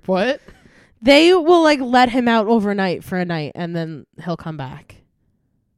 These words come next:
Speaker 1: That's the most ridiculous thing I've ever heard.
Speaker 2: Oh, yeah. Yeah. So he may be eligible for parole again this year in twenty twenty, and many believe that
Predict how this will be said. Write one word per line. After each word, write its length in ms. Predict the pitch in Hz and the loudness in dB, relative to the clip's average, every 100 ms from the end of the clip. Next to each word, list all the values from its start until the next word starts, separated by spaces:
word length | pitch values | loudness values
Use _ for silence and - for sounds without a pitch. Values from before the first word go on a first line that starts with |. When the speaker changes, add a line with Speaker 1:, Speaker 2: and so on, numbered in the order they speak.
| _ | _
Speaker 1:
That's 200 | - 214 | -8 -8
the 100 | - | -8
most 220 | 220 196 190 | -8 -6 -6
ridiculous 440 | 180 175 170 160 | -10 -10 -10 -12
thing 180 | 175 165 | -12 -12
I've 120 | 147 | -14
ever 200 | 139 139 | -12 -14
heard. 220 | 135 127 | -14 -4
Speaker 2:
Oh, 120 | 240 | 0
yeah. 220 | 240 196 - _ _ _ | 2 0 -6 _ _ _
Yeah. 180 | 214 - _ _ _ _ _ | -10 -10 _ _ _ _ _
So 340 | - 233 240 | 0 2 2
he 500 | 240 285 277 277 277 - | 0 -2 0 0 -4 -6
may 240 | 240 247 | -6 -4
be 100 | 262 | -2
eligible 600 | 233 240 226 247 247 226 _ | -2 -2 -4 -6 -8 -12 _
for 320 | - - 240 | -16 -6 -4
parole 440 | - 233 214 220 196 | -2 -2 0 0 -2
again 420 | 214 214 196 208 | -2 -2 -2 -4
this 280 | 202 196 - | -6 -6 -10
year 300 | 196 180 202 | -8 -4 -6
in 80 | 202 | -6
twenty 240 | 202 196 | -8 -10
twenty, 420 | 190 180 185 208 - _ _ | -10 -10 -10 -12 -16 _ _
and 160 | - 233 | -8 -6
many 260 | 220 214 240 | -4 -4 -4
believe 480 | 220 220 226 226 190 | -2 -2 -2 -4 -4
that 180 | 185 | -8